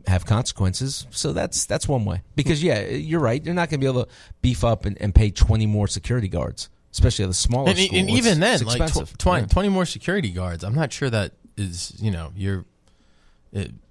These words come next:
Speaker 2: wha-, what's, I'm trying to think of an analogy here. You're going from a, a screen door to a, you know, a picket fence. Like, people can still clear it. Like, it's not exactly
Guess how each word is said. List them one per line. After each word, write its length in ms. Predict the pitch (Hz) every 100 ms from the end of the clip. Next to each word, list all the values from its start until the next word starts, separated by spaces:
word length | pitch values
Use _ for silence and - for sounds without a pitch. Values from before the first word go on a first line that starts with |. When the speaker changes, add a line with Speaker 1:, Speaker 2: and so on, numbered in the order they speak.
| _ _ _ - - _
Speaker 2:
wha-, 120 | 104 -
what's, 260 | 98 -
I'm 180 | - 98
trying 200 | 95 113
to 40 | 92
think 140 | 110
of 80 | 92
an 60 | 90
analogy 500 | 85 110 113 92 90
here. 180 | 87 85
You're 120 | 87
going 240 | 98 107
from 260 | 101 107 95
a, 160 | 87 85
a 60 | 98
screen 440 | - - 113 107
door 300 | 95 104 107
to 280 | 98 98 90
a, 260 | 85 80 80 _ - -
you 80 | 92
know, 160 | 82
a 60 | 85
picket 400 | - 117 - 82
fence. 400 | - 123 92 -
Like, 140 | 92 -
people 260 | 117 113
can 120 | 107 98
still 220 | - 110
clear 360 | - 120 123
it. 180 | 82 - - - - -
Like, 260 | 104 101 95
it's 160 | 98
not 160 | 123 113
exactly 640 | 95 107 104 95 92 85